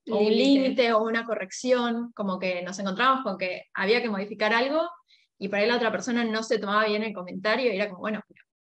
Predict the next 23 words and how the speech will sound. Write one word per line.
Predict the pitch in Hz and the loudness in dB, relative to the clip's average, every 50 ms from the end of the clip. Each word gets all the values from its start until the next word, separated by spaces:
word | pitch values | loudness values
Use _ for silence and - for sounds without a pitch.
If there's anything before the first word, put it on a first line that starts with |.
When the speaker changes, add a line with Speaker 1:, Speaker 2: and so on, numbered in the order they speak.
| _ - | _ -4
Speaker 2:
hay | 185 202 202 | -2 0 0
que | 196 233 - | 0 0 -2
corregirlo, | - 185 185 196 190 262 262 262 254 214 185 | -2 -4 -8 -6 -2 2 4 4 4 4 0
o | 196 | -2
sea, | - - 185 190 | -4 -6 -6 -4
no | 190 196 202 | -4 -2 -2
<laughs> | 202 | 0
es | 233 254 262 - - | 0 -2 -2 0 4
una | 302 285 277 277 269 247 | 4 4 4 4 0 -2
pregunta". | - 240 240 220 208 208 208 196 196 190 190 180 - _ - - - - - - - _ _ | 0 2 2 4 4 4 2 0 -2 -6 -8 -12 -16 _ -20 -20 -20 -20 -20 -20 -20 _ _
Y | - 220 226 214 202 202 190 185 175 170 170 165 - - - | -4 -2 -2 -2 -2 -2 -2 -4 -4 -6 -8 -12 -12 -10 -6
no | 202 214 | -4 -4
sé, | 208 226 214 208 | -2 -2 -2 0
como, | 208 214 190 185 190 190 - - _ | 0 0 0 0 0 -2 -6 -8 _
¿cómo | - 254 262 294 311 | 0 0 2 2 2
es | 311 - 254 | 0 0 0
el, | 220 190 175 - - | -2 -2 -4 -6 -8
encontrar | - 208 196 185 202 196 196 196 233 240 254 | -8 -6 -6 -4 -4 -4 -4 -2 0 0 0
ese | 269 269 233 190 | 0 0 -2 -4
punto | 202 220 233 240 233 247 226 | -4 -2 -2 -2 -2 -2 -2
medio | 220 220 226 240 254 262 | -2 -2 -2 0 0 0
entre | 247 240 214 196 196 185 185 180 175 - - - 185 | 0 -2 -4 -4 -4 -2 -2 -2 -4 -6 -6 -6 -6
el, | 175 175 180 175 175 - - | -4 -6 -6 -10 -10 -12 -14